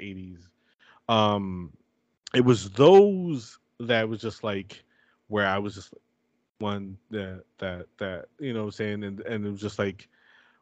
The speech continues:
where I basically just helped develop me into, like, the horror fan I am today and the horror fan you're speaking now. Like, th-, you know, those five, eh, but, like, especially, I would say Scream and Bride of Chucky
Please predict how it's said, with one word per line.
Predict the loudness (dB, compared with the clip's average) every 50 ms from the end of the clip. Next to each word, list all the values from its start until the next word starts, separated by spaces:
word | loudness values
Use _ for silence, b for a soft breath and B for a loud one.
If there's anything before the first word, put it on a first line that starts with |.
| b -6
where | -2 -2 -2 -2 0 4
I | 6 8 8 8 6
basically | 6 4 2 0 0 -4 -8 -8 -6 -6 -6 -6 -6 -8 -10 -14 _
just | -8 -6 -6 -6 -6 -10 _ _ _ -10 -2
helped | 2 4 4 4 2 0
develop | -4 -2 0 2 2 2 0 0 -2
me | -2 0 0 0
into, | 0 -2 -4 -6 -6 -4
like, | -2 -2 -2 -4
the | -4 -4
horror | -2 -2 -2 -2 -2 -4
fan | -6 -6 -6 -6 -6 -8 -10 -10 -10
I | -8 -6 -6
am | -6 -8 -8 -10
today | -10 -10 -8 -8 -8 -10 -12
and | -12 -14
the | -12
horror | -10 -10 -10 -10
fan | -10 -12 -14 -14 -14
you're | -18 -16
speaking | -14 -16 -16 -14 -14 -16
now. | -16 -16 -16 b b b b b b b b b -4
Like, | -2 -2 -2 -4 -10 -12
th-, | -10 -8 -8 -8 -10 -8
you | -6 -6 -6
know, | -6 -8 -10 -16 _ _ _ _ -20 -20 -20 -20 2
those | 6 8 8 8 6 4
five, | 2 -2 -2 -2 -4 -12 -18 _ _ _ _ _ -10 -6
eh, | -6 -6 -6 -2
but, | 0 0 0 0 -2 -2
like, | -4 -4 -4 -4
especially, | 0 2 2 2 2 0 -2 -2 -2 -4 -8 _ _ _ _ _ _ _ -6
I | -4 -4
would | -4 -4 -4
say | -6 -6
Scream | -6 -8 -8 -8 -8 -8
and | -8 -10
Bride | -10 -10 -10 -10
of | -12 -14
Chucky | -16 -18 -18 -20 -20